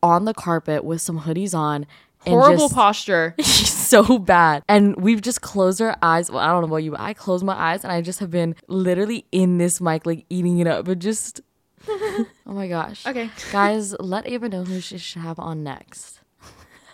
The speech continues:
Speaker 2: Anyway, <laughs> next week we will get back to regular scheduled programming, but shout out to you, girl, for coming on. Like, you
Speaker 1: Thank
Speaker 2: literally
Speaker 1: you.
Speaker 2: leave in a few hou-, not a few hours, but, like, tomorrow morning.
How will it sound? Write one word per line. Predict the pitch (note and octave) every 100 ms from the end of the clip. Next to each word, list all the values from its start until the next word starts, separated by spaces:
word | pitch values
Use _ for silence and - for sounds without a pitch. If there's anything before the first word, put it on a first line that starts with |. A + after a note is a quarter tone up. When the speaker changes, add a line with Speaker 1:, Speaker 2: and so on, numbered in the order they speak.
| - _ _ _
Speaker 2:
Anyway, | D#4 C#4+ A#3 E4+ -
<laughs> |
next | C4+ E4+ -
week | C4 A#3+
we | G#3+
will | G#3
get | G3 F3+
back | F3+ F#3+
to | - F3+ F3+ F#3+ _ _
regular | F#3 G3+ A#3 A#3+ A#3+
scheduled | B3 - A3+ G#3 G#3 G#3
programming, | - C#4+ B3+ A#3 A3+ A3+ A3+
but | G#3+ F#3+ F#3 - _ _ _
shout | - - F#3+
out | D4
to | -
you, | G3+
girl, | A3 E3+ F#3
for | G3+
coming | G#3 F3+
on. | F3 E3 E3+ E3+ - -
Like, | F3+ F3+
you | -
Speaker 1:
Thank | G#3 G3
Speaker 2:
literally | G3+ G3 A3+
Speaker 1:
you. |
Speaker 2:
leave | G3 F#3+ F#3
in | - E3+ E3 E3
a | -
few | F3+ D#3+
hou-, | -
not | G#3 G3+
a | E3+
few | D#3
hours, | C#2+ A#1 -
but, | -
like, | - _
tomorrow | - E2+ E2+
morning. | - F#2+ F#3